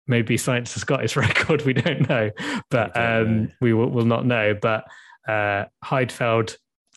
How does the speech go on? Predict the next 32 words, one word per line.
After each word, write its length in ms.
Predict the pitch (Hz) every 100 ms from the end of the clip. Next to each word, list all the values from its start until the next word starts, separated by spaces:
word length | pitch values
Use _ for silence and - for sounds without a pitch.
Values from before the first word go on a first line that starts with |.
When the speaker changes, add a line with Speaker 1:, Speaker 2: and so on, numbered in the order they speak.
| -
Speaker 1:
as 220 | 120 -
time 260 | - 123 113
of 120 | 98
recording, 580 | 110 135 123 95 92 104 _ _ _ _ _
uh, 400 | 113 104 101 101 - _ - - - _ _ 123
a 40 |
lot 220 | 120 -
of 120 | -
P 160 | - 113
twos. 440 | - 110 95 - - _ _
The 80 | 127
most, 340 | 127 175 - 170
right? 220 | 202 - _ _ _
The 80 | -
most 220 | 151 143
P 120 | 151 143
twos 340 | 165 156 143
without 260 | 156 151 156
a 20 |
win? 160 | 170 165 _ _ _ _
Speaker 2:
The 60 | 123
most 300 | 139 131 -
podiums. 720 | 147 131 92 87 120 - - _ 120
Speaker 1:
Most 260 | - 101
Speaker 2:
Uh, 120 | 98 131
he's 100 | 131
Speaker 1:
podiums? 80 |
Speaker 2:
got, 180 | 143 135 -
he's 160 | 110 -
got, 300 | 113 107 -
uh, 340 | 107 104 104 - _ _ _ _
thirteen. 720 | - 139 131 - 131 101 82